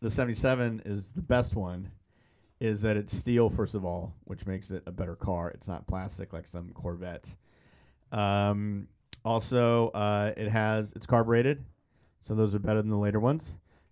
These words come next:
G T B, so it's a hard top, which is better driving experience. The seventy-seven, also because it's, um, not a soft top, or the G T Bs anyway, they're lower.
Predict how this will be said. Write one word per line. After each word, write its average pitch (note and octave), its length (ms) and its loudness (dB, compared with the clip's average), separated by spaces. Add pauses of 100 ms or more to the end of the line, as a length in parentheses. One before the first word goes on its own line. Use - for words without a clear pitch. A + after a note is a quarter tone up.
G B2 140 -4
T A#2 120 -4
B, C3 560 4
so - 160 -10
it's F#2+ 80 -4
a G#2+ 60 0
hard G#2+ 200 2
top, A#2 340 0
which - 180 -8
is G2 140 -6
better F#2+ 200 -2
driving G2+ 300 -4
experience. G2 580 -6 (460)
The F#3 100 -4
seventy-seven, C3+ 880 0
also A2 360 -2
because G2+ 340 -2
it's, G2+ 400 -6
um, F2+ 540 -6 (400)
not G2 500 -6 (140)
a G#2+ 80 -6
soft A2 300 -4
top, C3 280 -4 (380)
or - 80 -6
the F#2 60 -4
G F#2+ 160 -6
T G#2 120 -10
Bs G#2 240 -4
anyway, A2+ 340 -4 (380)
they're F#2 140 0
lower. F2+ 560 -2